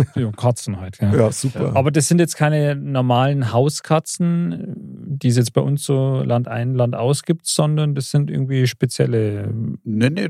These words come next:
Speaker 3: schon
Speaker 1: Sind
Speaker 3: norm-,
Speaker 1: ganz normale
Speaker 3: Ja, ja, also die, die Rasse ist ein, ist Maine Coon Perser Mix.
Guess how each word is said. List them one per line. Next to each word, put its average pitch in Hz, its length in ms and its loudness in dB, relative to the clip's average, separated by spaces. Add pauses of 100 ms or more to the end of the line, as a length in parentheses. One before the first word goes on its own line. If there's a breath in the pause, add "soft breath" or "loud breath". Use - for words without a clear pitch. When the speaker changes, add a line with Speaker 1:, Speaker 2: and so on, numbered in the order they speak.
Speaker 3:
schon 127 540 -2
Speaker 1:
Sind - 180 0
Speaker 3:
norm-, 139 100 -4
Speaker 1:
ganz 214 240 2
normale 190 300 4
Speaker 3:
Ja, 156 80 4
ja, - 60 4
also 113 200 0
die, 110 300 -2
die 110 360 -2
Rasse 117 400 -2
ist 131 280 -2
ein, 117 480 -2 (420 soft breath)
ist - 240 -4
Maine 110 280 0
Coon 135 340 0
Perser 160 580 -2 (120)
Mix. - 460 0